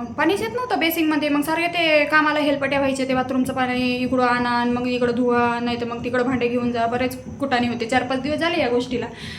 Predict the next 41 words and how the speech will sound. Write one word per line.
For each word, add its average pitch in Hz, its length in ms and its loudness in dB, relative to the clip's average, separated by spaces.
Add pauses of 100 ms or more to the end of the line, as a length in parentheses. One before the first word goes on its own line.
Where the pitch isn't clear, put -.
सारखं 339 340 4
त्यांना 311 240 2
सांगते, 285 260 0
"बाबा, 262 180 0
सुधरवून 262 380 -2
द्या, 240 200 4
सुधरवून 247 380 -2
द्या." 226 180 0 (440)
मग 247 120 -2
कसं 277 220 -2
झालंय, 240 260 0 (1300)
त्यांना 247 200 -2
फोन 277 300 0
केला 247 200 2
मगाशी 233 460 -2 (280)
उठल्यानंतर. 233 560 -4 (260)
त्यांना 262 200 0
म्हणलं, 254 240 2
"तुम्ही 262 220 0
बेसिनचं 262 500 0
नळ 254 220 2 (240)
ते 233 360 2
चालू 262 240 2
करता 262 300 -2
की 254 180 -2
नाही, 254 220 -2 (360)
किंवा 254 180 2
मी 294 180 10
करू? 285 300 2 (360)
मी 294 160 6
केलं 302 360 6
तर 311 40 0
मग 285 200 0
तुम्ही 277 200 0
तुमचं 269 240 2
बघत 254 220 2
बसा, 262 200 0
पैसे 254 320 0
द्यावे 233 220 2
लागतील 226 320 -4
तुम्हाला 208 260 -6